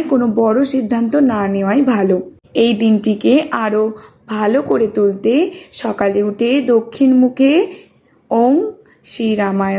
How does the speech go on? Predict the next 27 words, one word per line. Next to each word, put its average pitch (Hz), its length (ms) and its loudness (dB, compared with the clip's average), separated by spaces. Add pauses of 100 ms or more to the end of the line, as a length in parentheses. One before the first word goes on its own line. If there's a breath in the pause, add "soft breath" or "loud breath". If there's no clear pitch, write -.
(140)
নমঃ 202 400 0 (140)
এগারো 226 380 0
বার 233 220 -2
জপ 240 300 -2
করুন। 269 300 2 (400 loud breath)
সূর্যোদয়ের 294 800 0 (100)
পর 208 280 0 (200)
তুলসী 285 420 -2
গাছে 233 380 -2 (480 loud breath)
জল 208 360 0
দিন 190 180 -4 (360 loud breath)
এবং 202 300 2 (320)
একটি 233 440 -2
মিষ্টান্ন 254 680 2 (220)
গরিবকে 240 480 0 (160)
দান 233 240 -2
করুন। 185 300 0 (460 loud breath)
ঘুমানোর 202 520 0 (140)
আগে 202 360 -2 (380 loud breath)
হালকা 214 500 -2 (120)
ঘি 269 220 2
মিশিয়ে 285 500 2 (400 loud breath)
কপালে 202 500 -2 (260)
তিলক 240 380 4 (100)
দিন। 190 180 -4 (380)
তো - 120 -2
দর্শক 208 380 0